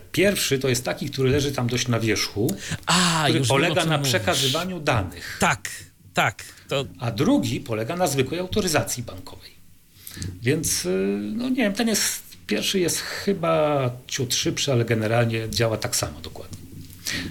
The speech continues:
Speaker 1: Czyli logujemy się i wtedy nam się wyświetla nasz podpis. Jeszcze nie na dokumencie, tylko sprawdzamy, czy wszystko się zgadza w podpisie. Imię, nazwisko, P S L i tak dalej, i tak dalej, tam są wyświetlone.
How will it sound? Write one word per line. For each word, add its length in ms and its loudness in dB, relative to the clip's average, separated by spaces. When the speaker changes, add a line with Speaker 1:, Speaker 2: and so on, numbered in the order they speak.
Speaker 1:
Czyli 340 4
logujemy 680 2
się 280 2
i 140 4
wtedy 260 0
nam 220 4
się 160 2
wyświetla 680 2
nasz 300 2
podpis. 600 -6
Jeszcze 260 0
nie 100 6
na 120 4
dokumencie, 600 0
tylko 280 -2
sprawdzamy, 560 0
czy 140 -4
wszystko 380 -2
się 160 0
zgadza 340 0
w 40 0
podpisie. 360 -4
Imię, 300 4
nazwisko, 640 2
P 120 6
S 180 4
L 120 4
i 20 2
tak 180 -2
dalej, 260 2
i 40 2
tak 140 -6
dalej, 300 2
tam 220 -4
są 260 -2
wyświetlone. 560 -2